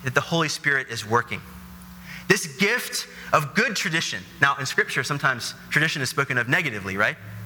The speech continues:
Talk about the traditions of our, of our elders and, and sometimes in negative terms. Jesus will talk about them in negative terms. But there is good tradition. This idea, this Greek word, paradosis, is really, really important because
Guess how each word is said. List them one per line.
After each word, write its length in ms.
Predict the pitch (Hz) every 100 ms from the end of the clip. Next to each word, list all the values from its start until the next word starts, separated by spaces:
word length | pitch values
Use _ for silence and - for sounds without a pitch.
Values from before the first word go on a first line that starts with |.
| - - -
Talk 80 | 131
about 140 | 131
the 60 | 127
traditions 440 | 135 143 147 135
of 80 | 123
our, 140 | 123
of 140 | 123 120
our 140 | 123
elders 420 | 143 156 131 110 110
and, 140 | 107
and 180 | 113 113
sometimes 300 | 151 156 127
in 80 | 120
negative 300 | 135 170 120
terms. 260 | - 98 98
Jesus 260 | 131 123
will 80 | 123
talk 140 | 127
about 140 | 123 117
them 100 | 107
in 60 |
negative 300 | 107 123 101
terms. 320 | - 92 - - - - - - -
But 100 | 139
there 160 | 185
is 120 | 180 -
good 280 | - 180
tradition. 440 | - 127 117 - 98 - - - -
This 120 | 147
idea, 480 | 170 160 156 170 151 - - -
this 140 | 143
Greek 320 | 139 147 170 151
word, 220 | 143 -
paradosis, 880 | - 170 151 135 135 113 95 - - - - - - -
is 180 | 131 131
really, 300 | 165 180 156
really 200 | 156 143
important 600 | 123 - 131 98 - - - -
because 240 | 143 143